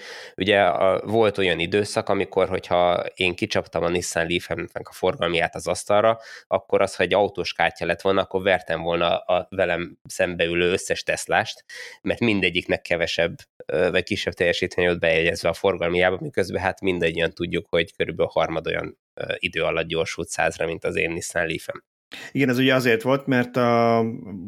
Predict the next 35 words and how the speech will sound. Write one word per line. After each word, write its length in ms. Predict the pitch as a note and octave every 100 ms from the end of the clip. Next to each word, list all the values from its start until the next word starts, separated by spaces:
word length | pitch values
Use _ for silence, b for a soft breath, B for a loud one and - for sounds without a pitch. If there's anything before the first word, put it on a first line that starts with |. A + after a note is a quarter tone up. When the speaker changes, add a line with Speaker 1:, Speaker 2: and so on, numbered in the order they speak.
| A2
Speaker 2:
ugye 160 | A2+
van 140 | A2 G2
a 80 | F#2
csúcs 280 | C#3+ D3+
teljesítménye 680 | - D3 C#3+ D3 D3 C#3 C3+
az 100 | C3
autónak, 420 | B2+ B2 B2 A#2 A2
meg 120 | A2+
van 140 | G#2
az 100 | F#2
átlagos 400 | G2 B2 C3+ C3+
teljesítménye, 640 | C3+ C3 A#2+ B2 C3+ B2 A#2
meg 180 | F#2
a 60 | F#2
harminc 360 | A2+ C3 C3+ -
percen 280 | C3 C3
keresztül, 320 | B2+ B2 - B2
amit 120 | B2
tud 160 | A#2+
tartani, 460 | - B2 A#2+ B2 B2 B B B
és 140 | D3 -
hát 120 | C#3+
ez 120 | C#3
olyan 140 | C#3+
magyar 340 | D3 D#3 A#2+ G#2+
kreatív 540 | B2 A#2 G#2 G#2 G2
módra 420 | G#2+ G#2 G2+ G2
lett 280 | G2 - -
megoldva, 460 | G#2+ F#2+ G2 F#2+ G2
amikor 240 | G2 G2+
az 100 | G2+
autók 360 | G#2 G2 G2+ -
elkezdtek 400 | G2+ G#2 - F#2
bejönni, 300 | B2+ D#3 E3
hogy 180 | D3+